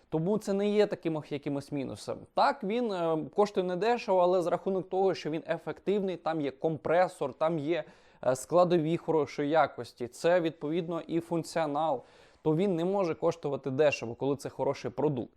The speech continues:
З мінусів невеликих також можна відмітити те, що всі осушувачі повітря, вони видають певний рівень шуму, тому що, знову ж таки, в нього є компресор, який шумить,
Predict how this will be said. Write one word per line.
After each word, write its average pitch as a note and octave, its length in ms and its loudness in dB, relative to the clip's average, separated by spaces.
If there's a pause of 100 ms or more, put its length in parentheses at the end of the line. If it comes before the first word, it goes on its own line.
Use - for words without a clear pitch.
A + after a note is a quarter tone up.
З C3+ 80 -4
мінусів B3+ 400 4
невеликих G#3 460 4
також G3+ 320 2
можна F3+ 280 2
відмітити F#3 380 0
те, G3+ 220 -2
що F#3+ 160 -4
всі G#3 220 -2
осушувачі E3 600 0
повітря, F#3+ 340 -2
вони D#3+ 200 0
видають F3 460 0
певний F3 320 2
рівень E3 260 2
шуму, C#3 440 0 (140)
тому E3 220 -2
що, D#3+ 160 -4
знову E3+ 200 -2
ж - 100 -8
таки, - 200 -10
в A2+ 40 -6
нього F#3+ 220 -2
є D3+ 160 0
компресор, - 580 -2
який D#3 220 -4
шумить, F#3 460 -4